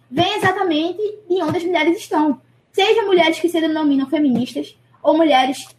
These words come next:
que se denominam de movimento de mulheres, elas estão na vanguarda do que a gente chama dessa renovação de fato, não a renovação só de nome, como alguns setores da nova esquerda gostam de dizer, mas de pensar as mulheres trabalhadoras nos espaços políticos.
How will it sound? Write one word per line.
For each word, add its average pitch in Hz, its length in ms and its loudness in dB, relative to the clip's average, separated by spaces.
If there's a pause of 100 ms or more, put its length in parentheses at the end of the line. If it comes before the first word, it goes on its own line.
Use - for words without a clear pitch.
(160)
que 320 120 -6
se 302 100 -8
denominam 285 420 2
de 277 80 0
movimento 311 360 2
de 294 80 2
mulheres, 277 440 -2 (240)
elas 311 200 0
estão 330 160 -2
na 349 140 4
vanguarda 359 520 0
do 330 100 -4
que 359 100 0
a 349 40 0
gente 330 180 -2
chama 311 380 -6 (220)
dessa 330 260 0
renovação 349 640 2
de 381 80 8
fato, 254 420 0 (220)
não 294 240 2
a 359 40 0
renovação 302 440 0
só 285 140 -2
de 269 100 -2
nome, 254 300 -2
como 269 340 -2 (180)
alguns 254 300 0
setores 269 340 -2
da 254 100 -2
nova 247 180 -2
esquerda 226 340 -2
gostam 233 260 -4
de 254 260 -6
dizer, 214 460 -8 (380)
mas 294 260 2
de 359 120 6
pensar 381 680 0 (140)
as 330 160 2
mulheres 339 360 2
trabalhadoras 311 500 2
nos 330 140 0
espaços - 260 -2
políticos. 339 420 0